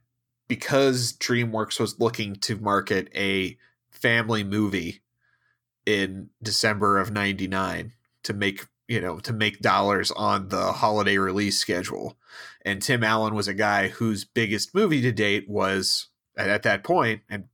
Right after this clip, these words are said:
still is, the Santa Claus movies. They're like, "Cool, Tim Allen's in this movie, uh, cut it to a P G and put it, you know, market it as a family movie,"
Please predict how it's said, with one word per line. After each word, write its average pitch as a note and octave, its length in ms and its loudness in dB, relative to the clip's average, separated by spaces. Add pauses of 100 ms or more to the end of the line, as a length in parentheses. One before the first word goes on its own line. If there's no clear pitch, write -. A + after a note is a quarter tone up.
still C3 640 0
is, G#2 240 -2
the G2+ 80 -4
Santa D3+ 260 2
Claus G2+ 320 2
movies. F#2+ 440 -2 (440)
They're A#2 100 0
like, G#2 180 2
"Cool, A2+ 300 2
Tim C3 200 0
Allen's A2+ 260 2
in G#2+ 80 -4
this G2+ 220 -6
movie, G2+ 460 0 (180)
uh, F#2+ 260 2
cut B2+ 240 0
it A2 120 2
to A2 120 2
a F#2+ 60 0
P G#2 220 -2
G G2 440 -2 (480)
and F#2 540 -4 (360)
put A#2+ 120 2
it, G2+ 160 0
you G#2+ 120 2
know, F#2+ 120 0
market G2+ 320 0
it F2+ 80 -4
as F2+ 160 -6
a F2 140 -6
family - 420 -8
movie," - 260 -18